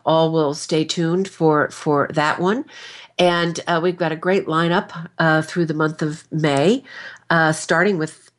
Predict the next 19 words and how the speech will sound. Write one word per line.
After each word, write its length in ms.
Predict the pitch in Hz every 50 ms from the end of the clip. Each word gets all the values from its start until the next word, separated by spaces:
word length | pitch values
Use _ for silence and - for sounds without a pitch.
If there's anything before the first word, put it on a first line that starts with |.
| _ -
Elliot, 460 | 156 156 139 143 143 156 202 196 -
which 260 | 156 156 - - -
will 80 | 165 156
be 400 | 160 160 151 147 143 139 - - _ _ - - -
terrific. 640 | - 160 147 156 135 117 - - 120 - - - - - - - - - - - - - _ -
Um, 480 | 180 185 185 180 180 175 175 165 - - _ _ - _ - - - _ _ _ - -
I 80 | 233
also 280 | 254 294 392 - - 403
wanna 260 | 359 359 339 320 247
reinforce 920 | 220 240 277 311 339 285 269 - - 330 359 - - - - - - - - _ - _ _ _ _ _ _ _ _ _ _ _
coaching 640 | - - 285 302 349 - - - 180 160 160 156 - _ _
is 180 | - 202 208 - -
such 540 | - - - - - 262 247 214 - - - - - -
a 140 | 170 165 156 -
great 440 | _ - 180 196 208 226 214 - -
way 340 | 170 175 165 156 139 139 135 -
to 80 | -
help 340 | 156 151 170 165 151 - _
people 540 | - - 175 160 - - 156 151 147 - _